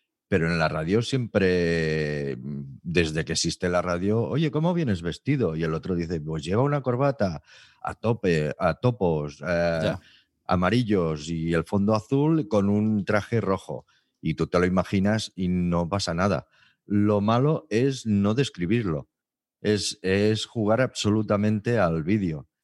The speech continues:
Speaker 1: Y es que te esté faltando, eh, ver esa imagen. A partir de ahí, ¿qué puede suceder? Que no escuches podcast, que solo vayas al vídeo. Em,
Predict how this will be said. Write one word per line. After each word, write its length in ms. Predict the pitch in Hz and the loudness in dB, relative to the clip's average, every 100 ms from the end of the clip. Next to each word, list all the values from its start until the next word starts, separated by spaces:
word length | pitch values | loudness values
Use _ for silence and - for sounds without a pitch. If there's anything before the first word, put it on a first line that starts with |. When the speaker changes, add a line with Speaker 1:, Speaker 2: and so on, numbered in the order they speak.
| _ - | _ -6
Speaker 1:
Y 160 | 87 | -2
es 120 | 90 | -2
que 480 | - 101 90 85 82 80 82 - | 0 0 2 0 -2 -4 -8 0
te 340 | 90 87 85 | 2 2 0
esté 500 | 80 - 101 98 101 | -4 -4 0 0 0
faltando, 760 | - 107 98 104 107 113 131 - - _ _ _ _ | 0 -2 0 -2 0 0 0 -4 -20 _ _ _ _
eh, 340 | 104 92 90 85 | 0 2 2 2
ver 160 | 92 | 2
esa 200 | 107 90 | 0 -2
imagen. 540 | 73 90 90 78 69 71 _ _ _ | -2 -2 -2 -8 -8 -14 _ _ _
A 140 | 78 | -2
partir 320 | 85 82 107 101 | 0 0 0 2
de 80 | 110 | 2
ahí, 300 | 120 113 _ | 2 -2 _
¿qué 140 | 110 | -2
puede 280 | 92 101 90 | 0 0 0
suceder? 540 | - 87 87 101 - - _ _ _ _ - | -2 -4 0 0 0 -10 _ _ _ _ -2
Que 680 | 104 95 87 82 82 80 78 | 0 2 2 2 0 -2 -4
no 400 | 78 78 82 104 | -6 -4 0 0
escuches 380 | - 85 73 - | 0 -6 -6 -10
podcast, 580 | - _ - - - _ _ | -16 _ -12 -12 -18 _ _
que 100 | - | -4
solo 220 | 85 92 87 | 2 2 4
vayas 360 | 90 87 85 | 2 2 0
al 320 | 71 69 65 | -2 -2 -6
vídeo. 360 | 65 65 62 65 _ _ _ _ _ _ - | -8 -8 -10 -12 _ _ _ _ _ _ -2
Em, 880 | 98 90 87 82 82 82 80 76 | 2 4 4 2 2 0 0 -4